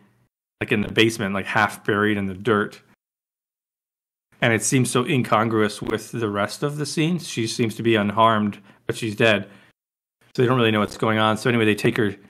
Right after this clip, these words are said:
to be examined, you know, have an autopsy done.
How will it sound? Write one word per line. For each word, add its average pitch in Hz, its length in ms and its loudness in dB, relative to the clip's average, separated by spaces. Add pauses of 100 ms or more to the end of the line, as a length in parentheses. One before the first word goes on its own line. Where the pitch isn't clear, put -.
(320)
to 101 540 -2 (760)
be 117 140 4
examined, 107 640 0
you 117 60 -4
know, 101 100 -2
have 104 160 -2
an 104 60 -2
autopsy 107 520 -2
done. 98 560 -4